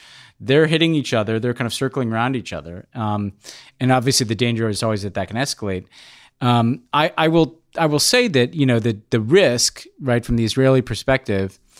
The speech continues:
and again, this is why we favored a nuclear deal, is that,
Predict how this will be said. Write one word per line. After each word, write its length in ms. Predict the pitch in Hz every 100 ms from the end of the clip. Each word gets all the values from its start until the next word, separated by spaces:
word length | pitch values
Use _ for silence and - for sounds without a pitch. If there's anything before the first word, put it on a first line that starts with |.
| - _ _ _
and 200 | 127 117
again, 320 | 113 101 117
this 160 | 90 92
is 100 | 104
why 120 | 101
we 120 | 104
favored 220 | 104 113 110
a 40 |
nuclear 300 | 131 170 117
deal, 280 | 98 98 107
is 260 | 143 123
that, 400 | 135 123 120 123